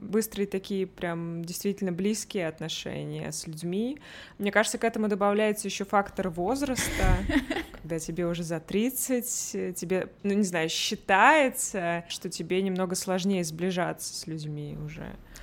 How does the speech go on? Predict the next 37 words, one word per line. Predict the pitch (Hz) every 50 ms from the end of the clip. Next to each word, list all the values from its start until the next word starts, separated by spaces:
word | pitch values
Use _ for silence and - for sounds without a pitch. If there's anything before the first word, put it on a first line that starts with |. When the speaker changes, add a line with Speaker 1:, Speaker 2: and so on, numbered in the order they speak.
| - -
Speaker 2:
Э, | 208 208 214 214 220 226
с-, | - - - - -
в | 220
сегодняшнем | - - 240 233 262 220 247 240 - 233 226
нашем | 240 240 240 - 214 214
разговоре | 214 208 185 - 214 214 220 247 311 381 381
почему-то | - - - - 220 240 233 240
все | - - - 247
время | 269 247 240 240
сквозит, | - - 226 220 262 240 277 294 269 -
что | - - 226 202
вот | 185 196 196
за | 180 240 233
тридцать | - - 240 285 403 - - - 208 -
это | 220 233 302 -
какая-то, | - 220 220 - 233 233 233 233 - - 202 208 320 320 - - - -
<laughs> | - - 277 - 247 -
какая-то | 269 - - 247 226 - 240
черта. | 233 - 262 247 247 - - 220 - 214 - - - - - -
В | 185 175 214
общем-то, | 208 - 214 208 196
я | 196 247 -
после | - 339 - 254
тридцати | 240 247 208 196 208 - - 254
стала | 254 254 - 208 208 214 202
точно | 208 196 202 202 - 202
свободней. | - - 202 190 175 180 170 170 165 - - - - - - -
И | 185
я | 185 185 185 185 185 185 185 190 208 214
не | 233 226 226
знаю, | 202 226 226 220 214 202 196 - -
это | 196 208 208 208 - 202 196 196 190 196 196 - - - - - - -
потому, | 185 - 202 196 196 202 196 196
что | 196 - - - - 190 180 175 180 185 - - - - - - - -
я | 185 196 185
в | 185
Израиле | 185 170 202 - - 403 480 415 302 240